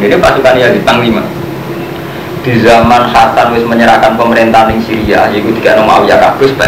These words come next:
P N darani amul istima. Sayyidina Husain nak mau nyerah, ya kan, nak aku nyerah ambek Yazid tetep mati, ya terus dipateni tenan ning Karbala. Semuanya bubar kabeh. Walhasil akhirnya Ibnu Zubair tetep ngotot mempertahankan Mekah. Jadi,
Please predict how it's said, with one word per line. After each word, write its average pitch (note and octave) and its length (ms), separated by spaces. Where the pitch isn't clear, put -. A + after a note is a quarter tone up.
P - 80
N - 160
darani G#2 320
amul - 320
istima. - 400
Sayyidina B2+ 400
Husain E3+ 240
nak - 160
mau B2 80
nyerah, G#2+ 320
ya F#2+ 80
kan, G#2 240
nak G#2+ 240
aku A#2 80
nyerah G#2+ 320
ambek G2+ 160
Yazid - 320
tetep - 160
mati, - 400
ya - 80
terus - 160
dipateni G2 400
tenan - 240
ning - 80
Karbala. - 400
Semuanya G2+ 320
bubar - 160
kabeh. - 240
Walhasil E3 400
akhirnya F3 320
Ibnu C#3+ 240
Zubair B2+ 400
tetep C3+ 320
ngotot C3+ 380
mempertahankan B2 480
Mekah. A#2 240
Jadi, A#2 180